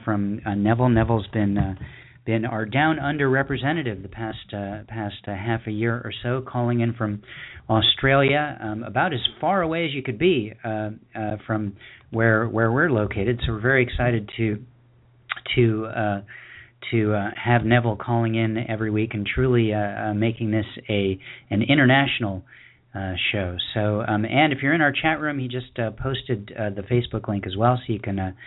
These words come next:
you can check it out there, the, the facebook dot com slash the bard from Ballarat. That's B A L L A R A T. All right, thanks for calling in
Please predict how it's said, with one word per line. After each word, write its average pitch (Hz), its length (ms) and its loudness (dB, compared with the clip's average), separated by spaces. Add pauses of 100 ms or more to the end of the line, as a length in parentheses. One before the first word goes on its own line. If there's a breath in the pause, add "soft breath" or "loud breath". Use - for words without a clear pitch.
(400 loud breath)
you 95 80 -4
can 95 100 -4
check 113 240 2
it 110 80 4
out 104 220 4
there, 101 260 2
the, 98 180 -4 (160)
the 95 120 -6 (160)
facebook 117 380 2
dot 104 180 -2
com 104 320 -2 (140)
slash 113 280 2 (540 loud breath)
the 110 280 2 (120)
bard 120 500 2 (160)
from 104 420 -2 (440 soft breath)
Ballarat. 117 680 2 (120)
That's 104 240 -10
B 123 540 2
A 131 40 2
L 139 160 0
L 123 360 0
A 120 360 0 (140)
R 120 300 4
A 117 280 0 (300)
T. 95 320 0
All 110 80 2
right, 113 260 4
thanks 123 200 -2
for 123 80 -4
calling 120 340 4
in 113 240 4